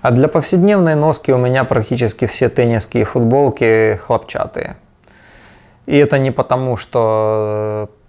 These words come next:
я почему-то выбрал хлопок, просто обычная бытовая повседневная одежда делается почему-то в основном из хлопка. То есть найти что-то из полиэстера не так уж и просто.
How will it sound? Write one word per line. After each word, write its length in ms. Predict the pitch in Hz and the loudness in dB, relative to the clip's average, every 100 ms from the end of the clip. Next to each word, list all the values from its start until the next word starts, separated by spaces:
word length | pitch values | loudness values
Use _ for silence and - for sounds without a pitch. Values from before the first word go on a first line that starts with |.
| - _ | -20 _
я 120 | 113 | -2
почему-то 540 | - 110 113 113 107 113 | -2 -6 -6 -6 -4 -2
выбрал 320 | 127 131 143 | 0 0 -2
хлопок, 420 | - 196 147 - | 0 0 0 -2
просто 1080 | 143 135 - 127 120 120 113 110 117 123 123 | -2 -2 0 2 2 2 0 -2 -4 -6 -6
обычная 600 | - 123 127 - 117 110 | -2 2 2 0 -2 -2
бытовая 440 | 107 113 117 113 110 | -2 0 2 2 2
повседневная 760 | 113 - 117 120 117 120 123 | -2 -4 -4 -4 -2 -2 -2
одежда 840 | 151 160 190 143 131 123 117 110 110 | -2 2 2 4 4 4 2 0 -2
делается 600 | 107 131 127 110 104 - | 0 2 2 2 0 -6
почему-то 600 | - 113 113 117 110 104 | -10 -8 -4 -2 0 0
в 60 | 104 | 0
основном 500 | - 110 110 113 107 | -2 0 0 0 -2
из 100 | - | -4
хлопка. 420 | - - - - | -4 -4 -4 -8
То 120 | - | -8
есть 220 | - - - | -12 -12 -8
найти 560 | 117 113 113 - 127 | -4 -2 -2 0 0
что-то 720 | - - 117 110 110 107 110 110 | 0 0 0 2 4 4 2 0
из 160 | - | -2
полиэстера 1200 | - 120 120 123 - 175 160 127 117 110 107 107 107 | 0 2 4 2 0 2 4 4 4 2 0 -4 -2
не 140 | 110 | -2
так 260 | - 117 117 | 0 0 0
уж 120 | 104 | -2
и 40 | |
просто. 520 | - - - - - | -4 -6 -6 -8 -12